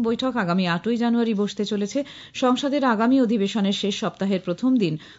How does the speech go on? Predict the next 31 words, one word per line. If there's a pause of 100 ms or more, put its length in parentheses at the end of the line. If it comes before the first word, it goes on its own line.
কমিটি
তার (100)
রিপোর্ট
পেশ
করবে। (160)
লোকসভা
থেকে
সাতাশ
জন
এবং
রাজ্যসভা
থেকে
বারো
জন
মিলিয়ে
মোট (340)
ঊনচল্লিশ
জন
সদস্য
রয়েছেন
এই
কমিটিতে। (360)
এক
দেশ
এক
নির্বাচন
সংক্রান্ত
এই
বিলগুলি
হল
সংবিধান